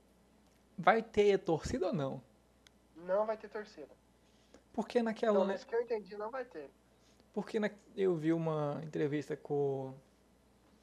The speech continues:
Speaker 1: com o LeBron fala, aquela que ele falou que era um tapa na cara fazer o jogo do All-Star.
Speaker 2: Sim, sim.
Speaker 1: Eu achei, eu, eu não sei por que motivo deu a entender que ia ter torcida, mas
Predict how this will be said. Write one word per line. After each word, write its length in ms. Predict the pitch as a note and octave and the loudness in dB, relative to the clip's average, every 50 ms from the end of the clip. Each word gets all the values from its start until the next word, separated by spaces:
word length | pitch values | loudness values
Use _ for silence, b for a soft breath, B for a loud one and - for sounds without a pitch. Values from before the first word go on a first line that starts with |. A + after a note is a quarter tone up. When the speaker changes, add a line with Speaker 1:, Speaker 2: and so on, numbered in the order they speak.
| - - _ - | -20 -20 _ -4
Speaker 1:
com 60 | D#3+ | -2
o 40 | D#3 | 0
LeBron 300 | D3+ D3 C#3+ C#3+ D3 C3 | 0 0 0 -2 -4 -2
fala, 260 | - - C3 - - | 0 0 0 0 0
aquela 200 | D3+ - G#3+ A3 | -2 -2 2 2
que 60 | G3 | 2
ele 80 | G#3 - | 2 2
falou 260 | - C#3 D3 D#3 E3+ | 2 0 0 0 0
que 80 | - C#3+ | -2 -2
era 80 | C3+ | -4
um 100 | C3+ C3+ | -4 -6
tapa 300 | - - C#3+ C#3 - D#3 | -6 -4 -4 -4 -4 -4
na 140 | D3 C3 B2+ | -6 -6 -6
cara 420 | - - D3 C#3+ E3 E3 D#3+ C#3+ C3+ | -8 -6 -4 -4 -2 -2 -2 -4 -4
fazer 240 | - - C#3 C3+ C#3 | -4 -2 0 0 0
o 80 | C#3 | 0
jogo 240 | C3 C3 C3+ C3 C#3+ | 0 0 -2 -2 -2
do 300 | C#3 C3 C3 B2+ B2 B2+ C3 D3+ D#3 C#3+ | -4 -4 -4 -4 -6 -8 -12 -12 -10 -8
All-Star. 560 | C3+ C3 - - - D#3 D#3+ E3+ F3 E3 - - - _ _ _ _ | -8 -8 -10 -8 -6 -4 -2 -2 -2 -2 -4 -8 -12 _ _ _ _
Speaker 2:
Sim, 240 | G#3+ G#3+ G#3 G3+ F#3+ - _ _ | -14 -12 -12 -12 -12 -16 _ _
sim. 240 | G3 F3+ F3 E3 D#3 - _ - - _ - | -16 -16 -16 -16 -18 -20 _ -20 -20 _ -2
Speaker 1:
Eu 180 | F3+ F#3 G#3 G#3+ | 0 2 4 4
achei, 640 | G#3+ G#3 - - - F3+ F3 G#3+ A3+ G3+ E3 D3+ D3 | 2 2 -2 -2 0 2 2 2 2 0 -2 -2 -2
eu, 80 | C#3+ C#3 C#3 C#3 C3+ C3 - | -2 -2 -6 -10 -12 -6 -4
eu 360 | - - E3 D3+ - - - - - _ _ - - | -2 0 0 0 -2 -4 -8 -12 -20 _ _ -18 -16
não 80 | - C3+ | -16 -12
sei 180 | - - E3+ | -8 -6 -6
por 160 | E3+ E3+ E3+ - | -6 -6 -8 -8
que 80 | E3 | -6
motivo 280 | D3 C#3 C3+ - D3 D3 | -6 -6 -8 -8 -8 -2
deu 120 | C#3+ D3 | 0 0
a 60 | D3+ | 0
entender 360 | D#3 D#3 - E3+ D#3 D3 D3+ C#3+ | 0 -2 -6 -6 -4 -4 -6 -6
que 100 | - E3+ | -8 -8
ia 40 | |
ter 140 | E3 F3 E3 | -6 -6 -6
torcida, 500 | E3 - F#3+ F#3 F3+ - - F3+ D3 C#3+ | -4 -4 -6 -6 -6 -6 -4 -4 -4 -4
mas 340 | D3 C#3+ C#3+ C#3+ D3 C#3 - | -4 -6 -8 -10 -12 -14 -12